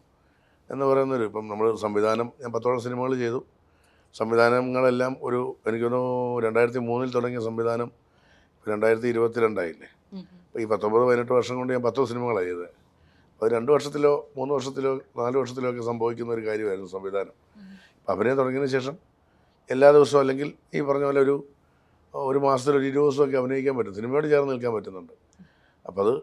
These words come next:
Speaker 1: എന്തായാലും എനിക്കൊരു, ഞാൻ പറഞ്ഞു, ഞാൻ സിനിമയെ അതുപോലെ ഞാൻ സ്നേഹിച്ചിട്ടുണ്ട്, അതുപോലെ ഞാൻ സമർപ്പിച്ചിട്ടുണ്ട്. അപ്പം അതിനെനിക്ക് സിനിമ തിരിച്ചു തരുന്ന റിട്ടേൺ ആയിട്ടാണ് ഞാനിതിനെ എല്ലാം കാണുന്നത്.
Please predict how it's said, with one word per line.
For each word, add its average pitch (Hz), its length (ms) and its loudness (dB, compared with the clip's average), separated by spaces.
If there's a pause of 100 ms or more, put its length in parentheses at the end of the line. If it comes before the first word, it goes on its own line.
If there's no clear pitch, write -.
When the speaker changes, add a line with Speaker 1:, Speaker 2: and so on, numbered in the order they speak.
(200)
Speaker 1:
എന്തായാലും 135 340 4
എനിക്കൊരു, 165 320 -4
ഞാൻ 127 100 0
പറഞ്ഞു, 95 220 -8
ഞാൻ 98 160 -8
സിനിമയെ 131 240 0
അതുപോലെ 143 340 2
ഞാൻ 147 80 -4 (320)
സ്നേഹിച്ചിട്ടുണ്ട്, 127 560 -4 (560)
അതുപോലെ 123 300 2
ഞാൻ 127 100 0 (220)
സമർപ്പിച്ചിട്ടുണ്ട്. 117 640 -2 (640)
അപ്പം 107 160 0
അതിനെനിക്ക് 135 420 2
സിനിമ 147 300 2
തിരിച്ചു 151 260 -4
തരുന്ന 143 240 0 (460)
റിട്ടേൺ 135 340 -2 (520)
ആയിട്ടാണ് 117 440 -4 (580)
ഞാനിതിനെ 110 380 0
എല്ലാം 104 260 -2
കാണുന്നത്. 90 360 -10